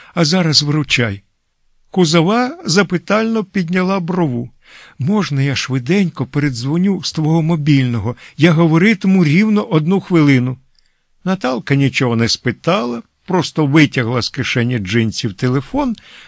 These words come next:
лиш нагадала: «Не забувай, на розмови зі співробітницями я можу витратити лише півтори години на тиждень.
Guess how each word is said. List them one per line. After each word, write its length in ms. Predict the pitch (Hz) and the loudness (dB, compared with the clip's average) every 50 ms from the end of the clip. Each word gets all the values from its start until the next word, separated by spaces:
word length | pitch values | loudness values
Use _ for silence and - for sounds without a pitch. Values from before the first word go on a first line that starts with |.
| - - | -6 -2
лиш 240 | 208 208 165 - | 0 0 0 0
нагадала: 680 | 208 202 165 135 160 135 113 120 120 110 104 110 143 165 - - | 0 0 0 0 0 0 0 0 0 0 0 -2 -4 -8 -8 -4
«Не 160 | 143 160 180 | -2 -2 0
забувай, 600 | 190 202 233 220 247 240 226 196 185 175 180 185 185 _ _ _ _ _ _ _ _ _ _ _ | 0 -2 -2 -2 -2 0 2 2 2 2 0 -2 -6 _ _ _ _ _ _ _ _ _ _ _
на 140 | - 170 180 | 0 2 4
розмови 680 | 185 185 160 139 160 170 175 180 180 185 185 185 180 170 - _ _ _ _ - | 4 4 2 2 2 2 4 4 4 4 4 4 2 0 -4 _ _ _ _ -2
зі 200 | 139 165 185 175 | 0 2 2 2
співробітницями 1160 | - - - 175 170 165 165 160 139 147 151 151 - 175 185 180 - - 220 196 190 180 | 0 0 2 2 4 4 4 4 4 4 4 4 2 0 -2 -2 -2 -2 -2 0 2 2
я 100 | 165 160 | 2 2
можу 340 | 160 160 160 151 131 151 147 | 2 2 0 0 2 2 2
витратити 680 | 135 147 156 160 156 180 175 175 170 - 185 170 - 160 | 4 4 4 4 2 2 -2 -2 -2 -2 -4 -2 0 0
лише 380 | 147 147 135 - - 160 160 | 0 0 0 0 0 0 -2
півтори 720 | 131 - - 180 160 135 - - - 143 131 143 165 180 175 | -2 0 2 2 2 2 2 0 0 0 2 2 2 2 2
години 540 | 156 165 156 127 123 143 156 160 180 196 196 | 2 0 0 0 0 0 0 0 0 -2 -2
на 160 | 202 220 220 | -2 -4 -4
тиждень. 680 | - _ - 151 143 135 113 110 117 131 143 143 139 | -6 _ -2 0 2 2 0 -2 -4 -8 -8 -8 -8